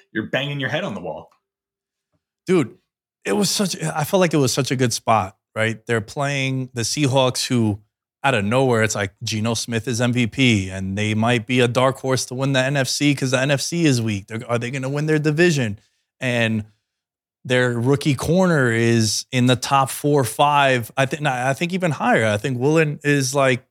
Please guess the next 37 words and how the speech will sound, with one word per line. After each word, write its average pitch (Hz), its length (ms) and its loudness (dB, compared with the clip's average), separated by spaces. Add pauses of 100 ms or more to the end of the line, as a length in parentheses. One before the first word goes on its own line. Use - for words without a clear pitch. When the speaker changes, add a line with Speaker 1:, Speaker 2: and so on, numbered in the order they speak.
Speaker 2:
top 143 440 -4 (260)
Speaker 1:
Number 101 220 -2
two. - 360 -6
Speaker 2:
number 156 280 2
two 226 280 2
behind, 131 480 2
uh, 127 240 2 (200)
Sauce 151 260 0
Speaker 1:
Yeah. 135 60 -2
Speaker 2:
Gardner 156 400 2
for 131 160 -4
Rookie 135 200 0
Speaker 1:
Sauce. 165 120 2
Speaker 2:
of 156 80 2
the 156 80 2
Year. 165 400 2 (340)
Kenneth 147 340 0
Walker 151 560 2
is 127 400 0
the 135 120 2
favorite 131 420 2
after 131 300 0
Breece 131 300 -4
Hall 131 200 0
goes 120 260 -2
down. 107 320 -2
And 123 140 -4
you 139 120 -6
got 151 320 -2
Metcalf, 135 480 -2
you 131 60 -6
got, 139 300 0 (520)
you 135 140 -2
got 143 340 2
Lockett 135 420 2
also. 127 580 0 (420)
But 147 320 0